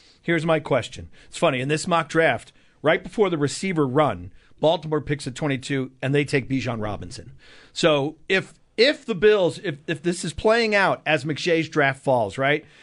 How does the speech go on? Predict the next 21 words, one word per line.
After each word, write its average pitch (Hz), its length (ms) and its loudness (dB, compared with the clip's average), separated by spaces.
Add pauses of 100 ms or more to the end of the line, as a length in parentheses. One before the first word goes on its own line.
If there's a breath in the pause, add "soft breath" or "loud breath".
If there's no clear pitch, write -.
(280 soft breath)
and 160 280 2
we 165 80 0
get 180 180 2
into 240 240 2
the 247 120 -2
twenties, 190 680 -2 (180)
and 151 120 0
only 175 180 4
one 202 300 4
receiver 233 460 2
is 160 120 0
off 190 220 0
the 180 100 -2
board, 147 380 0 (300 soft breath)
what 175 180 2
are - 20 -6
the 226 160 4
odds 240 600 2 (320)
the 143 60 0
Bills 185 300 2
call 151 640 2